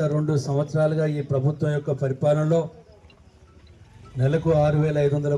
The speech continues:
కోట్ల అప్పు కట్టడమే కాకుండా, గత ప్రభుత్వంలో ఉద్యోగస్తులకు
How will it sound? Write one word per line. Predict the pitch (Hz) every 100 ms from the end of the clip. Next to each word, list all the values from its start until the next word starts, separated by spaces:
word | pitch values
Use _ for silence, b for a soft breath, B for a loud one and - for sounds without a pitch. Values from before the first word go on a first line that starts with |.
| 147
కోట్ల | 147 143 131
అప్పు | 143
కట్టడమే | 139 131 143 143 135
కాకుండా, | 139 143 143 147 135 131 - - - - - - - - - - - - - - - - - 127
గత | 131 156
ప్రభుత్వంలో | 160 156 165 160 165 165 156
ఉద్యోగస్తులకు | 147 156 160 156 147 160 151 160